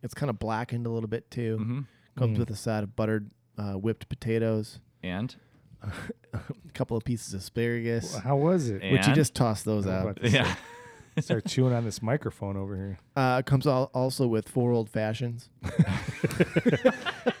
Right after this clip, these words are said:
Speaker 2: That's the funniest thing I heard all day today. <laughs>
Speaker 1: Which, I mean, you, I mean,
Speaker 3: So it
Speaker 1: the
Speaker 3: was delicious.
Speaker 1: Yeah, it was delicious.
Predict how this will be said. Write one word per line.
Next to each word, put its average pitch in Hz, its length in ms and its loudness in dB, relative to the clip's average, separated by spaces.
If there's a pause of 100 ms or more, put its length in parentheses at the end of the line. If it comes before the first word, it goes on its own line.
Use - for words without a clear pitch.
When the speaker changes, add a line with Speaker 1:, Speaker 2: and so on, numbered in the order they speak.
(2500)
Speaker 2:
That's 175 200 4
the 180 120 -2
funniest 165 280 2
thing 170 100 2
I 156 60 4
heard 151 140 4
all 131 140 6
day 131 160 2
today. 117 240 4
<laughs> - 1800 -6
Speaker 1:
Which, 165 260 -2
I 165 60 -2
mean, 151 220 -2
you, 135 200 -4
I 131 60 -4
mean, 131 200 -2
Speaker 3:
So 156 140 6
it 160 40 10
Speaker 1:
the 160 40 10
Speaker 3:
was 165 80 8
delicious. 156 580 4
Speaker 1:
Yeah, 135 320 4
it 113 40 0
was 110 100 -2
delicious. 104 540 -4